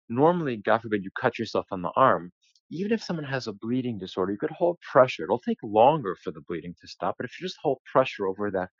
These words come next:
cut, it will stop. An epidural is behind a bunch of bones.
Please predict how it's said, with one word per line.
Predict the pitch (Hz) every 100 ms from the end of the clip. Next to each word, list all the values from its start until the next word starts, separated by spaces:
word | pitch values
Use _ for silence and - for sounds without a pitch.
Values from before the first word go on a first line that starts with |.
| -
cut, | 147 -
it | 101
will | 110 101
stop. | 98 - 92 78 _ _
An | - 127 -
epidural | 160 - - 151 185 151 120
is | 98
behind | 107 101 - 131 120
a |
bunch | 87 113 123 117
of | 98 90
bones. | 101 87 76 73 -